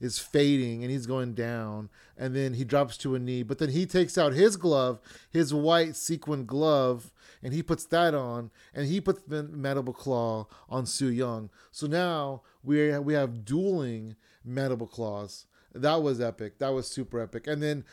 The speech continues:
they finally break apart and they fall. They both fall down. And, uh, uh, is, uh, Santana Jackson takes his glove off, or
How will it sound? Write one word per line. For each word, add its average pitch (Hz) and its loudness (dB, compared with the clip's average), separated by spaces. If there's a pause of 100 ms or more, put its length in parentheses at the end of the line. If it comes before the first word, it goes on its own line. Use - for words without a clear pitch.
(120)
they 139 -2
finally 160 4
break 147 4
apart 139 0 (160)
and 135 -4
they 127 -4
fall. 151 -4
They 156 4
both 151 -2
fall 143 6
down. 131 4 (260)
And, 135 -2
uh, 123 0
uh, 131 -4 (100)
is, 131 -2
uh, 143 -2
Santana 147 0
Jackson 139 0
takes 143 2
his 135 -2
glove 127 4
off, 123 0
or 110 -6